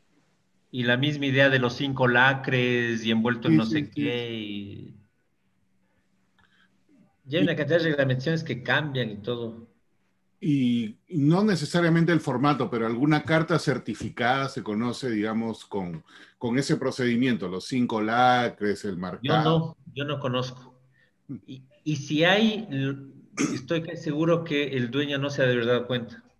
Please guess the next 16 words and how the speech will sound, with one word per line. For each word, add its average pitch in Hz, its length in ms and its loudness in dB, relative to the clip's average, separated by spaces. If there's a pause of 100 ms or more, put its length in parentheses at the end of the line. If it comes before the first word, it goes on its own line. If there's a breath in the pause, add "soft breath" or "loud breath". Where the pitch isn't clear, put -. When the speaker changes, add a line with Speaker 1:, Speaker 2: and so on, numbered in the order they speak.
(640)
Speaker 1:
porque 127 200 -2
nunca 160 240 2
nos 147 160 0
hemos 127 200 0
fijado 143 360 -2
en 139 80 -4
esas 127 280 -4
cosas 139 380 -4
y 120 80 -4
no 120 80 -4
estamos 139 400 0
tras 113 200 -4
de 98 40 -10
esas 92 240 -12
cosas. - 420 -16 (160)
Speaker 2:
Claro. 101 440 -6